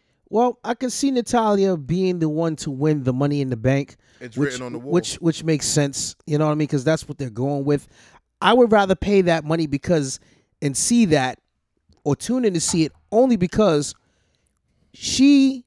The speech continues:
Speaker 1: and maybe with some of the other, other W W E female wrestlers, will probably be able to pull out a match worth watching with Ronda.
Speaker 2: See, here's the problem.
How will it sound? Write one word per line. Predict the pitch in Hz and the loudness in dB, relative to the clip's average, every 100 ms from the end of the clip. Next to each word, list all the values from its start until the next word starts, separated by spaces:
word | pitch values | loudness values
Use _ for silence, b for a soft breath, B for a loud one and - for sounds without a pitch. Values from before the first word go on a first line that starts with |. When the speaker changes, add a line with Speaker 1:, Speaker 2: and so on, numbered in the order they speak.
| _ _ _ | _ _ _
Speaker 1:
and | 175 180 | -2 2
maybe | 214 277 262 | 4 4 4
with | 196 - | 4 2
some | 233 220 | 2 2
of | |
the | 185 - | 0 -2
other, | 202 196 - _ _ | -2 -2 -4 _ _
other | 180 175 185 170 - 156 | -4 0 0 -2 -6 -8
W | 165 170 | -6 -4
W | 165 160 165 | -4 -6 -8
E | |
female | 156 - 170 165 151 | -8 -8 -4 -2 -2
wrestlers, | 147 170 127 113 - _ _ _ _ _ | -2 -2 -6 -12 -14 _ _ _ _ _
will | 127 131 | -6 -2
probably | 185 190 175 | 0 0 0
be | 170 | 0
able | 165 151 | 0 -2
to | 139 113 | -8 -8
pull | - 240 220 - | -2 0 0 -2
out | 196 156 - _ | -4 -4 -6 _
a | 151 143 | -4 -2
match | 151 160 143 - - - _ _ _ _ _ _ _ _ _ | -2 -4 -4 -12 -16 -18 _ _ _ _ _ _ _ _ _
worth | 151 190 180 | 0 2 2
watching | 156 170 170 - 135 | 0 0 -2 -4 -2
with | 131 123 | -2 -2
Ronda. | 127 113 - - _ _ _ _ _ | -4 -4 -10 -18 _ _ _ _ _
Speaker 2:
See, | _ 160 | _ -16
here's | 170 151 | -14 -14
the | |
problem. | - 147 107 90 | -12 -10 -10 -12